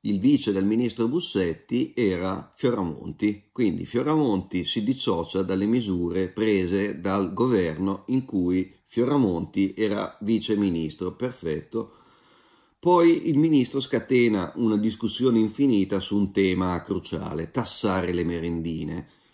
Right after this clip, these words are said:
Lui ovviamente le vuole tassare. Tutti a dirgli un coro: "Ministro, è una cazzata. Ministro, eh, colpisce le tasche dei meno ricchi.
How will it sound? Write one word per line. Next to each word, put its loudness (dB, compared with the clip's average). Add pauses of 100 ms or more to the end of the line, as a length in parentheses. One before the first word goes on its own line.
(100)
Lui 2
ovviamente 0
le -2
vuole -2
tassare. -12 (560)
Tutti 2
a 4
dirgli 0
un -4
coro: -6
"Ministro, 0
è 0
una -2
cazzata. -4 (440)
Ministro, -2
eh, -6
colpisce -4
le -2
tasche -2
dei 2
meno 2
ricchi. -4